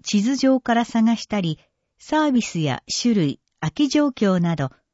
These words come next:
様々な情報が検索できるシステムです。ぜひご活用ください。医療機関、介護事業者等情報検索システム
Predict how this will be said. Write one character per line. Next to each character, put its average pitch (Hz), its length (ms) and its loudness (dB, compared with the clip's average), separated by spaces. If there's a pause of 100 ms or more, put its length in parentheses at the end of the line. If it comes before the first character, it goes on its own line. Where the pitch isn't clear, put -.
(180)
様 262 280 2
々 285 220 2
な 208 140 2
情 202 200 0
報 190 240 -2
が 185 140 -4
検 254 260 -2
索 254 220 -2
で 226 100 0
き 226 140 -4
る 175 100 -2
シ 180 160 -6
ス - 80 -14
テ 143 140 -8
ム 139 100 -4
で 131 140 -8
す。 - 180 -18 (880)
ぜ 302 180 -2
ひ 247 220 -2
ご 147 140 -4
活 208 300 -2
用 202 140 0
く - 120 -8
だ 175 160 -4
さ 170 160 -6
い。 135 120 -8 (1200)
医 214 80 -2
療 294 260 0
機 - 140 -20
関、 165 380 -4 (160)
介 285 240 -2
護 285 120 0
事 277 160 -4
業 277 220 -2
者 190 180 -4
等 143 380 -4
情 247 240 0
報 277 220 0
検 254 280 -2
索 220 220 -6
シ 208 160 -6
ス - 100 -16
テ 143 160 -8
ム 127 220 -8